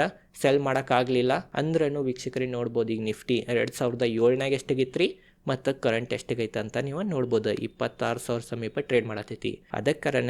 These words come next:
ನೀವು ದೀರ್ಘಾವಧಿಯ ಹೂಡಿಕೆದಾರರು ಇದ್ರ ಅಂತಂದ್ರ, ಲಾಂಗ್ ಟರ್ಮ್ ಹೂಡಿಕೆದಾರರು ಇದ್ರ ಅಂತಂದ್ರ ಇಂಥವೆಲ್ಲ ಚಾರ್ಟ್ ದಿಂದ ನೋಡಿ ಅನ್ಸೋ ಅವಶ್ಯಕತೆ ಇಲ್ಲ. ನೀವು ಒಬ್ರು ಲಾಂಗ್ ಟರ್ಮ್ ಹೂಡಿಕೆದಾರರು ಇದ್ದೀರಿ, ಎಸ್ ಐ ಪಿ ಮುಖಾಂತರ ಹೂಡಿಕೆ ಮಾಡ್ತೀರಾ ಅಂತಂದ್ರ ಏನೂ ಟೆನ್ಷನ್ ತೋಲ್ದ ಹೂಡಿಕೆ ಮಾಡ್ರಿ. ನೀವು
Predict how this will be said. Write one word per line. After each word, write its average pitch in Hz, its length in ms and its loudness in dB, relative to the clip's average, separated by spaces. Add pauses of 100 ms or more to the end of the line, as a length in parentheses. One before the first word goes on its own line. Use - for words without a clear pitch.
ನೀವು 120 340 0
ದೀರ್ಘಾವಧಿಯ 123 760 2
ಹೂಡಿಕೆದಾರರು 113 720 0
ಇದ್ರ 107 260 0
ಅಂತಂದ್ರ, 104 460 -2
ಲಾಂಗ್ 107 400 0
ಟರ್ಮ್ 143 160 0
ಹೂಡಿಕೆದಾರರು 117 640 0
ಇದ್ರ 107 180 -2
ಅಂತಂದ್ರ 107 340 -6
ಇಂಥವೆಲ್ಲ 113 460 -2
ಚಾರ್ಟ್ 117 500 -4
ದಿಂದ 113 200 0
ನೋಡಿ 113 400 0
ಅನ್ಸೋ 110 320 -2
ಅವಶ್ಯಕತೆ 107 480 -2
ಇಲ್ಲ. 113 340 -2 (100)
ನೀವು 117 180 2
ಒಬ್ರು 120 240 4
ಲಾಂಗ್ 117 240 0
ಟರ್ಮ್ 131 160 2
ಹೂಡಿಕೆದಾರರು 117 600 0
ಇದ್ದೀರಿ, 123 340 0
ಎಸ್ 127 460 -4
ಐ 113 60 4
ಪಿ 123 140 -4
ಮುಖಾಂತರ 123 440 -2
ಹೂಡಿಕೆ 123 260 2
ಮಾಡ್ತೀರಾ 110 400 -2
ಅಂತಂದ್ರ 107 360 -4 (440)
ಏನೂ 135 260 2
ಟೆನ್ಷನ್ 123 480 -2
ತೋಲ್ದ 113 300 0
ಹೂಡಿಕೆ 123 460 0
ಮಾಡ್ರಿ. 107 340 -6
ನೀವು 104 420 -6